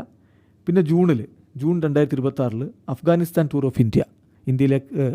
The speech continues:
അഫ്ഗാനിസ്ഥാൻ വരുന്നു, ഒരു ടെസ്റ്റും മൂന്ന് ഏകദിന മത്സരങ്ങളും. പിന്നെ ജൂലൈ രണ്ടായിരത്തി ഇരുപത്താറിൽ ഇംഗ്ലണ്ട് tour of ഇന്ത്യ, ഇന്ത്യയിലേക്ക് ഇംഗ്ലണ്ട് വരുന്നു, മൂന്ന് ഏകദിനങ്ങളും അഞ്ച് ടി ട്വൻ്റി ഐ മത്സരങ്ങളും,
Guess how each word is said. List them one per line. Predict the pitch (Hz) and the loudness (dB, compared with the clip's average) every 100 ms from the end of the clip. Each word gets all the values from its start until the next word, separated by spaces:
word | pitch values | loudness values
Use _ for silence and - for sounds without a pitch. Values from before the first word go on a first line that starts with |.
| - | -6
അഫ്ഗാനിസ്ഥാൻ | 135 143 135 - 131 | -4 -4 -2 -2 -4
വരുന്നു, | 123 135 226 | -4 -6 -6
ഒരു | 143 139 | -4 -2
ടെസ്റ്റും | 131 - 170 - 147 | -4 -4 -8 -6 -6
മൂന്ന് | 135 123 | -4 -4
ഏകദിന | 117 117 117 | -4 -6 -8
മത്സരങ്ങളും. | 107 - 123 - _ _ _ _ _ _ _ _ _ | -10 -14 -16 -18 _ _ _ _ _ _ _ _ _
പിന്നെ | - 156 | -10 -4
ജൂലൈ | 170 190 190 339 | 2 4 4 2
രണ്ടായിരത്തി | 160 156 147 139 | 2 2 2 2
ഇരുപത്താറിൽ | 139 135 117 117 - 156 | 0 -2 -2 -4 -6 -4
ഇംഗ്ലണ്ട് | 151 185 180 165 | 2 4 4 2
tour | 151 143 | 0 0
of | - | -2
ഇന്ത്യ, | 110 - - _ _ _ _ - 131 | -6 -6 -10 _ _ _ _ 2 6
ഇന്ത്യയിലേക്ക് | 135 143 135 131 | 8 6 4 0
ഇംഗ്ലണ്ട് | 127 143 143 | 0 2 0
വരുന്നു, | 135 131 208 - 127 | -2 -4 -8 -8 -6
മൂന്ന് | 143 139 | -2 0
ഏകദിനങ്ങളും | 127 135 135 135 220 - _ 139 | 0 0 -2 -2 -6 -10 _ -4
അഞ്ച് | 139 139 143 | -4 -4 -4
ടി | 156 156 | -4 0
ട്വൻ്റി | 165 143 135 | 4 6 8
ഐ | 123 | 6
മത്സരങ്ങളും, | 110 117 110 | 2 -2 0